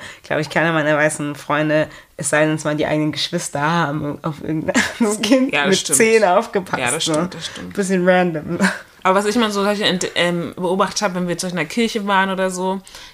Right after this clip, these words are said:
Speaker 2: dass auch vor allem so voll viele junge Kinder dann immer zu, äh, Tanten gegangen sind, die halt Babys hatten und so,
Speaker 1: Mhm.
Speaker 2: „Oh, kann ich's halten?“ Und dann rennen sie ja mit dem Baby rum und
Speaker 1: Mhm.
Speaker 2: beschäftigen sich da irgendwie den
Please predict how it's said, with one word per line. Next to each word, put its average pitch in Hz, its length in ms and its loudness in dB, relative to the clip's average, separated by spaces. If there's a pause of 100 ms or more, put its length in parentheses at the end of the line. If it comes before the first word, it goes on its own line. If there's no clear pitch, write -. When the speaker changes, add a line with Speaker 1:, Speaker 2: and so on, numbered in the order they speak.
Speaker 2:
dass 175 340 0
auch 165 100 4
vor - 220 0
allem 180 300 0
so 175 100 -2
voll 180 240 0
viele 180 240 -4
junge 175 320 0
Kinder 202 300 -2
dann 170 160 2
immer 175 240 0
zu, 175 200 -6
äh, 143 140 -2 (420)
Tanten 180 320 -6
gegangen 175 360 0
sind, 165 160 -6
die 170 100 -6
halt 160 160 -4
Babys 175 320 -4
hatten 185 240 -2
und 165 120 -4
so, 165 200 -4
Speaker 1:
Mhm. 185 380 -4
Speaker 2:
„Oh, 349 100 2
kann 349 160 -4
ich's 349 160 -4
halten?“ 349 260 0
Und 247 120 2
dann 170 240 2 (100)
rennen 180 240 0
sie 185 80 2
ja 180 80 4
mit 175 140 -2
dem 151 160 -6
Baby 220 220 0
rum 190 200 2
und 180 80 2
Speaker 1:
Mhm. 175 40 0
Speaker 2:
beschäftigen 185 460 -2
sich 175 140 -4
da 185 160 2
irgendwie 180 280 -2
den 175 280 -4